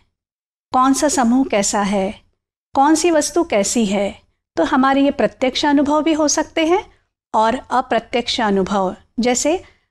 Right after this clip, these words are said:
आपने अपने बड़े बुजुर्गों को कहते हुए सुना होगा कि अमुक वस्तु अच्छी है, अमुक व्यक्ति अच्छा है,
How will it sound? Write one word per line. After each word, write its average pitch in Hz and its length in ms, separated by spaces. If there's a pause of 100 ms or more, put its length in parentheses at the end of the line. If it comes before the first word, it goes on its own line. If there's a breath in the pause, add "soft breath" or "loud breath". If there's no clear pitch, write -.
(180)
आपने 247 360
अपने 254 260
बड़े 226 220
बुजुर्गों 277 520
को 294 100
कहते 269 320
हुए 277 160
सुना 269 260
होगा 269 360 (440)
कि 247 160
अमुक 233 420
वस्तु 220 280
अच्छी 233 340
है, 240 300 (340)
अमुक 220 340
व्यक्ति 196 340
अच्छा 240 360
है, 233 300